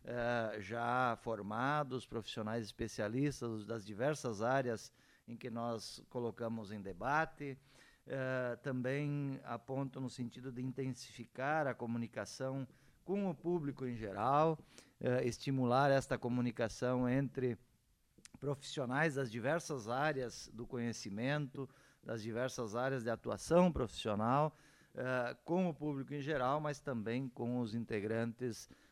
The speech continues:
da academia, com, eh, professores e estudantes da universidade. Eh, temos também a intenção de motivar os estudantes, eh, do curso de Ciências Econômicas a desenvolver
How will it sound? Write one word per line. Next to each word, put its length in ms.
da 300
academia, 1040
com, 560
eh, 520
professores 760
e 40
estudantes 840
da 320
universidade. 840
Eh, 640
temos 300
também 300
a 20
intenção 420
de 60
motivar 580
os 140
estudantes, 880
eh, 300
do 200
curso 320
de 140
Ciências 260
Econômicas 960
a 80
desenvolver 800